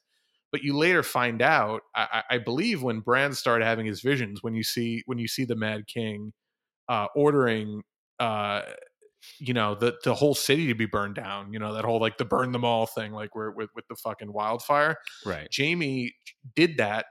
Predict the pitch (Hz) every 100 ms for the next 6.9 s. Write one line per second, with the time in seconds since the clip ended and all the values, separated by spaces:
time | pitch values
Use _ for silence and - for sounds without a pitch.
0 | - - - - 160 135 117 113 104 -
1 | 117 - - 107 - - 165 113 110 -
2 | 113 107 117 123 - 226 143 92 - 135
3 | 107 92 - 123 - - - 165 143 165
4 | 170 160 143 127 139 143 139 147 147 180
5 | 147 117 117 120 113 123 101 147 135 131
6 | 120 107 - 135 123 117 110 107 104